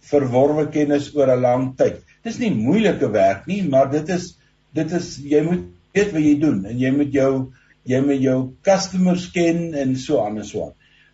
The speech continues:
Wat gebeur het in die ander dele van die land tot 'n baie groter mate as in die Wes-Kaap, is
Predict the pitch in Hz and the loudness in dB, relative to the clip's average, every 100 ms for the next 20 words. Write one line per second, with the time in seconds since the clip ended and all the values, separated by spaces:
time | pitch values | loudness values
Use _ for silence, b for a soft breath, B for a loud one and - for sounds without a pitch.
0 | - 107 160 156 - 180 127 165 226 220 | -2 2 4 2 -2 -2 2 4 4 4
1 | 208 - 151 165 - 175 180 180 139 139 | 2 -2 -4 -4 -4 0 2 2 2 2
2 | 143 139 139 131 123 127 131 127 127 113 | 2 2 -2 -2 0 0 -2 -4 0 4
3 | 135 175 - 147 123 113 110 110 113 123 | 4 4 2 0 0 -2 0 0 2 2
4 | 110 110 110 101 104 101 - 95 76 - | 2 -2 -8 -6 -8 -10 -6 -4 -4 -8
5 | - B B B B - 135 - | -20 B B B B -4 -2 -2